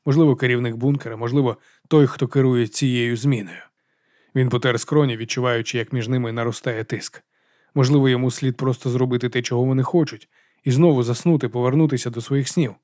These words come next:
Час від часу він мріяв про Гелен. Це було єдине місце, де він міг бути з нею. «Гаразд», сказав він, «я піду. Але я все ще не розумію, що я можу знати».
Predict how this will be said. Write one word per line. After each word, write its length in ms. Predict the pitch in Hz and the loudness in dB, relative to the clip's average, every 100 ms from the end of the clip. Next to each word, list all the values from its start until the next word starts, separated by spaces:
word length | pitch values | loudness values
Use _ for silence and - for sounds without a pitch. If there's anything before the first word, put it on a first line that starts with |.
| _ _ _ _ _ _ _ _ | _ _ _ _ _ _ _ _
Час 200 | - 123 | 0 0
від 160 | 113 120 | 0 -2
часу 300 | 151 139 127 | 0 0 0
він 220 | 117 117 | -4 -2
мріяв 280 | 120 117 107 | -2 -2 -4
про 180 | - 123 | -2 -2
Гелен. 360 | 113 104 98 - _ _ _ _ | -2 -4 -8 -20 _ _ _ _
Це 120 | - | -2
було 220 | 147 143 139 | 2 4 6
єдине 360 | 147 147 120 | 4 4 0
місце, 360 | 117 135 135 110 | -2 -4 -6 -8
де 120 | 110 | -8
він 200 | 113 110 | -6 -6
міг 160 | 113 107 | -8 -8
бути 280 | 113 117 | -8 -8
з 120 | 110 123 | -8 -6
нею. 280 | 113 - - _ _ _ _ _ _ _ _ _ | -8 -8 -18 _ _ _ _ _ _ _ _ _
«Гаразд», 540 | - 147 123 90 - _ _ _ | 0 2 2 -2 -12 _ _ _
сказав 400 | - 131 113 107 | -6 -2 -2 -4
він, 180 | 104 95 _ _ _ - | -8 -14 _ _ _ -4
«я 160 | 147 135 | 0 2
піду. 340 | 151 131 95 - _ _ _ _ _ | 2 2 -2 -10 _ _ _ _ _
Але 220 | 143 135 | -2 2
я 100 | 139 | 2
все 260 | 131 - 165 | 2 0 0
ще 240 | 139 - | 2 0
не 120 | 143 139 | 0 0
розумію, 460 | 135 156 147 120 | 2 2 2 0
що 220 | - - | -2 -2
я 80 | 139 | 0
можу 240 | 135 131 135 | 0 0 0
знати». 400 | 131 113 - | 0 -4 -6